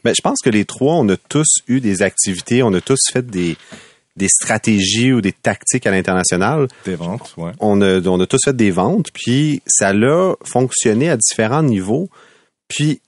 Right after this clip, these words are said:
Speaker 1: c'est vraiment une question qui est litigieuse parce que quand est-ce qu'on doit aller à l'international, puis est-ce que ne pas aller à l'international, c'est une option ?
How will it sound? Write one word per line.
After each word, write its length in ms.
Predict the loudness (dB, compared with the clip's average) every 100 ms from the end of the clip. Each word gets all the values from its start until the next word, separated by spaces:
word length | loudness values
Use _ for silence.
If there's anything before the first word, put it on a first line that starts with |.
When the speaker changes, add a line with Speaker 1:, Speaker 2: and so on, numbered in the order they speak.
| _ _
Speaker 1:
c'est 200 | -2 0
vraiment 380 | 2 2 0 2
une 120 | 0
question 540 | 0 -2 -2 0 -2 -2
qui 200 | -2 0
est 40 |
litigieuse 600 | 0 0 0 0 0 0
parce 140 | -4 -4
que 60 | -4
quand 400 | -4 -2 -2 0
est-ce 160 | -2 0
qu'on 140 | 0
doit 160 | 2 2
aller 140 | 2
à 40 |
l'international, 680 | 2 0 -2 0 0 0 -2
puis 200 | -4 -6 -2
est-ce 180 | -2
que 60 | 0
ne 100 | 0
pas 300 | 2 2 2
aller 120 | 2
à 40 | 0
l'international, 640 | 0 -2 -2 -2 0 0
c'est 240 | -2 -6 -2
une 100 | -2
option ? 360 | -2 -2 -2